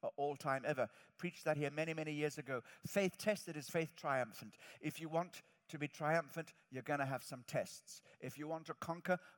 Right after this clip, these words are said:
God will give you something to conquer. If you want to be victorious, there's gonna be a battle. Hallelujah. So relish that stuff, and here's how you can be a real champion in overcoming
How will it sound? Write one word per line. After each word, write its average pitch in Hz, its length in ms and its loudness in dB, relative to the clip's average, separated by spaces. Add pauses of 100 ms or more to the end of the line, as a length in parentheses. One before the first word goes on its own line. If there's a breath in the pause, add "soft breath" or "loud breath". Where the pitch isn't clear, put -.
God 147 180 4
will 143 80 -4
give 131 180 -6
you 135 80 -8
something 123 340 -6
to 123 100 -14
conquer. 139 460 -4 (320 soft breath)
If 131 160 -6
you 147 100 -6
want 151 180 -2
to 151 100 -10
be 143 140 -2
victorious, 143 720 0 (240 loud breath)
there's 131 160 -6
gonna 139 240 0
be 139 140 2
a 131 80 6
battle. 143 500 2
Hallelujah. 165 680 6 (240 loud breath)
So 170 240 -2
relish 208 520 8
that 151 200 2
stuff, - 400 6 (240 loud breath)
and 135 160 -2
here's 165 400 2 (140)
how 165 380 2
you 160 120 -6
can - 200 -6
be 139 160 4
a 135 60 2
real 151 300 2
champion 143 640 -2 (260 loud breath)
in 131 140 0
overcoming 139 640 2